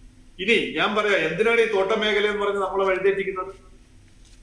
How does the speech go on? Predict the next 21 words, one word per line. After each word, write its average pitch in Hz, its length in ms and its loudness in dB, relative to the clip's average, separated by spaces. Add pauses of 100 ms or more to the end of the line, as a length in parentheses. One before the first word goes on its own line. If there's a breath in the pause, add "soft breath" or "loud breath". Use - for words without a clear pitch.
(600)
ഇവരുടെ 214 720 2
കേരള 196 280 2
മാരിടൈം 208 720 0
ബോർഡിന്റെ 202 480 2
കീഴിൽ 190 520 2
വിഴിഞ്ഞത്ത് 196 720 0 (180)
പതിമൂന്ന് 220 480 2
ഏക്കർ 196 220 0
സ്ഥലമാണ്. 147 420 -4 (200)
ഞാൻ 185 220 -2
ആ 175 260 0
ചിത്രമാണ് 190 760 -4 (160)
ഇപ്പൊ 160 180 -2
ദൂരദർശൻ 185 460 0
ഇടയ്ക്കിടയ്ക്ക് 175 380 -2
കാണിക്കുന്ന 160 420 -2
സാറ്റലൈറ്റ് 151 480 -4
ഇമേജ്, 117 520 -10
ഞങ്ങൾ 190 380 -2 (320)
പരിശോധിച്ച് 180 500 0
കണ്ടുപിടിച്ചതാണ്. 165 680 -2